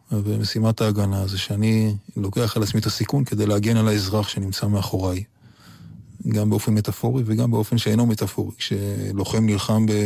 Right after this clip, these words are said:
בבית חנון ומאחוריו נתיב העשרה, זה לא מטאפורי בכלל.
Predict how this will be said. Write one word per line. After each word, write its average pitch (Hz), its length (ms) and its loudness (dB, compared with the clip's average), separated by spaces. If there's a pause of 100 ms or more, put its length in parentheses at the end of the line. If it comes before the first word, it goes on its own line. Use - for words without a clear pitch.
(1000)
בבית 110 160 0
חנון 113 360 4
ומאחוריו 104 460 2
נתיב 107 340 0
העשרה, 107 600 0 (540)
זה 107 240 0 (460)
לא 107 120 4
מטאפורי 104 440 0
בכלל. 90 340 -6